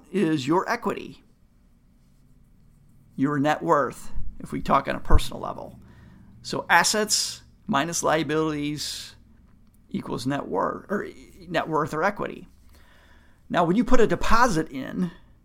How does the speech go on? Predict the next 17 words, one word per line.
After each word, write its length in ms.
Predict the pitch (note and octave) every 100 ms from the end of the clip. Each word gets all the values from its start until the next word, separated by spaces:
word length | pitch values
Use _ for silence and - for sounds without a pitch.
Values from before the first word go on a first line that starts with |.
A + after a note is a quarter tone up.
| _ _
to 120 | -
a 60 | D#3+
bank, 500 | - D#3 E3 - -
that 240 | - G3+
is 160 | G3 D#3+
actually 480 | D3 D#3+ D#3+ D#3 -
on 220 | D3+ D#3+
the 80 | C#3+
bank's 400 | A2 C3 C#3 -
liability 640 | - D3 D3 C#3+ - D#3
side. 260 | - - A#2+
That 140 | D3+
is 60 | F3
a 60 |
liability 600 | D#3+ B2+ E3 D#3+ E3 D#3
for 140 | C3+ D3+
them. 340 | D3+ F3 -